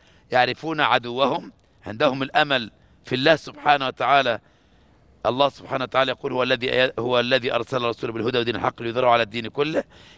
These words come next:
يجاهدون في سبيل الله بأموالهم وأنفسهم، هم أنصار الله". مجموع مع بعضه آنئذ فأصبحوا ظاهرين،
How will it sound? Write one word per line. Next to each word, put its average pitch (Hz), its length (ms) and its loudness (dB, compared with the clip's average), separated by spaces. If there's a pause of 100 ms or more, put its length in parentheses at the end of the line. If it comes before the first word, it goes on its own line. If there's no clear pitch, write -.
يجاهدون 139 520 2
في 127 80 -14
سبيل 147 240 -4
الله 147 120 2
بأموالهم 135 560 0
وأنفسهم، 139 640 -4 (320)
هم 156 260 2 (140)
أنصار 123 440 0
الله". 104 280 -2 (500)
مجموع 127 440 0
مع 113 220 4
بعضه 110 360 0 (560)
آنئذ 110 600 0 (500)
فأصبحوا 110 580 -2
ظاهرين، 104 540 0